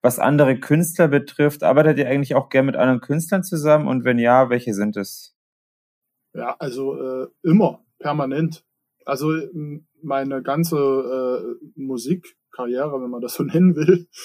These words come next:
Speaker 2: äh, fußt eigentlich eher auf so der Remix-Kultur. Weil ich hab irgendwann mal wirklich mit Remixen angefangen. Darüber bin ich halt auch in dieser Szene mehr oder weniger gelandet,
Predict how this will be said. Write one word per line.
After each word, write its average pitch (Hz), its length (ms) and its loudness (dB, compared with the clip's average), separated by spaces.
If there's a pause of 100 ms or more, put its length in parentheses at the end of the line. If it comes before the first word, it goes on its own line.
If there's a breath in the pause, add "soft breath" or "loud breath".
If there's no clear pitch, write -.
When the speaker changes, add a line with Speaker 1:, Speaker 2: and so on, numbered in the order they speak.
(280 loud breath)
Speaker 2:
äh, 135 260 0 (800)
fußt 170 400 0
eigentlich 147 400 0
eher 143 160 0
auf 123 180 -2
so 131 140 -4
der 120 180 -4
Remix-Kultur. 123 1400 -6 (540)
Weil 95 120 -10
ich - 140 -12
hab - 100 -10
irgendwann 131 400 0
mal 123 120 2
wirklich - 320 -6
mit 123 140 -10
Remixen 151 460 -4
angefangen. 180 640 -4 (920)
Darüber 139 380 0
bin 151 160 2
ich 165 80 0
halt 131 120 0
auch 135 200 -2
in 127 160 -8
dieser 131 240 -8
Szene 160 280 -4
mehr 165 200 0
oder 160 120 -2
weniger 180 320 -2
gelandet, 170 540 -4